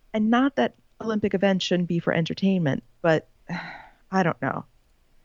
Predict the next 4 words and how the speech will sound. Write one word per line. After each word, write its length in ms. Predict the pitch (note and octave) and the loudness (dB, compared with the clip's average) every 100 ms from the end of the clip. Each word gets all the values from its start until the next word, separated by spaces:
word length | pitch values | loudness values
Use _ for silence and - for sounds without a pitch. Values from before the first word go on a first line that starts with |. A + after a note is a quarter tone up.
| _ _ | _ _
This 140 | G3+ - | -6 -2
pentathlon 920 | A#3 G#3 G#3 F3 F3+ E3 D#3 D3+ D#3 | 0 0 2 0 0 -4 -4 -4 -4
just 320 | E3 D#3+ - - | -6 -6 -10 -6
feels, 680 | E3+ D#3+ C#3+ D3 C#3+ - | 0 2 2 0 -4 -12